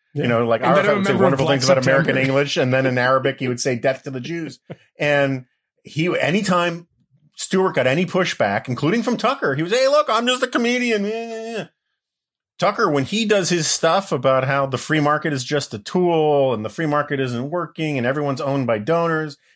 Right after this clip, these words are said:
Speaker 2: and we need something different and yada, yada, yada, you press him on it and he says, "Well, look, I'm not an economist,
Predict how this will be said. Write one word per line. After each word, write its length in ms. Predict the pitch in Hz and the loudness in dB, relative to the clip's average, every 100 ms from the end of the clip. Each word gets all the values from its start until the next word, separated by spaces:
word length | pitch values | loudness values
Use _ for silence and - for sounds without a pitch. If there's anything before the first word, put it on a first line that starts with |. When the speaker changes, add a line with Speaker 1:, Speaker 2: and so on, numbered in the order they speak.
| - | -10
Speaker 2:
and 120 | 113 | -4
we 100 | 120 | -2
need 220 | 139 131 | -2 -2
something 360 | - 127 120 117 | -2 -2 -4 -4
different 360 | 190 170 175 | -4 -4 -6
and 80 | 143 | -4
yada, 160 | 143 135 | -2 0
yada, 240 | 131 123 | -2 -2
yada, 340 | 131 185 180 - _ _ | -2 -4 -6 -8 _ _
you 120 | 131 | -6
press 320 | 127 196 208 185 | 0 0 2 2
him 100 | 147 | 2
on 180 | 135 | 2
it 100 | 131 | 0
and 100 | 131 | -2
he 40 | 123 | -2
says, 160 | 156 | -2
"Well, 120 | 160 185 | 2 2
look, 160 | 135 | 2
I'm 100 | 135 | 2
not 160 | 135 120 | 2 2
an 80 | 107 | -2
economist, 640 | 104 98 78 - - | -4 -6 -8 -16 -20